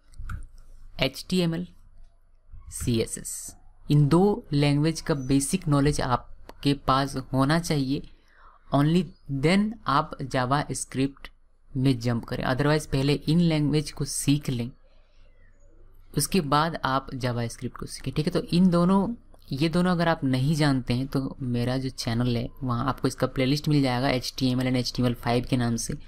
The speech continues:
सीएसएस and सीएसएस थ्री के नाम से। तो वहाँ जाकर आप इसको पढ़ सकते हैं डिटेल में, then आप जावास्क्रिप्ट पढ़ेंगे। ठीक है, या फिर आप तीनों को साथ में लेकर भी चल सकते हैं, but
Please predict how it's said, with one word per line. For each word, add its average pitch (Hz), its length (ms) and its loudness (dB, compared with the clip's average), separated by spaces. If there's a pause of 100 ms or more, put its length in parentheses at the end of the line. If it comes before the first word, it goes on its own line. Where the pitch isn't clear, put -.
(400)
सीएसएस 127 500 2
and 139 120 0
सीएसएस 131 420 -4
थ्री 135 200 0
के 131 120 0
नाम 113 180 -2
से। 104 220 -8 (400)
तो 143 100 4
वहाँ 160 240 4
जाकर 165 420 0 (100)
आप 139 500 -2
इसको 139 420 -4 (320)
पढ़ 147 160 2
सकते 151 360 -4
हैं 151 200 -2
डिटेल 143 440 0
में, 170 140 -4 (140)
then 151 280 0
आप 143 280 -2 (100)
जावास्क्रिप्ट 120 960 -6
पढ़ेंगे। - 460 -8
ठीक 151 140 0
है, 170 140 -2 (1300)
या 143 80 4
फिर 143 120 0
आप 170 220 0
तीनों 160 220 0
को 165 80 -8
साथ 139 320 -4
में 139 80 0
लेकर 123 280 -4
भी 127 120 -4
चल 120 220 -2
सकते 117 240 -6
हैं, 123 80 2
but 147 100 0